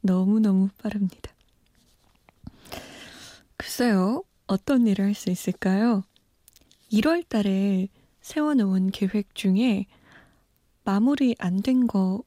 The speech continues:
있을 거 아니에요. 아니면 시작도 못했던 거. 그런 걸 두 달 동안 좀 해보는 건 어떨까요? 제가 예전에 영화 백 편 보기가 이천십육 년 목표라고 말씀드렸었죠.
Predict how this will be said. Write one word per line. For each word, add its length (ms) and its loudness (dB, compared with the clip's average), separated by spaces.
있을 340 -4
거 200 -2
아니에요. 400 0
아니면 440 2
시작도 480 -4
못했던 520 -6
거. 160 -14
그런 320 0
걸 160 0
두 180 -10
달 160 0
동안 540 0
좀 220 -2
해보는 380 0
건 180 -2
어떨까요? 720 -2
제가 300 0
예전에 800 -2
영화 380 0
백 260 -8
편 260 -2
보기가 640 0
이천십육 540 0
년 240 2
목표라고 540 -4
말씀드렸었죠. 1120 -4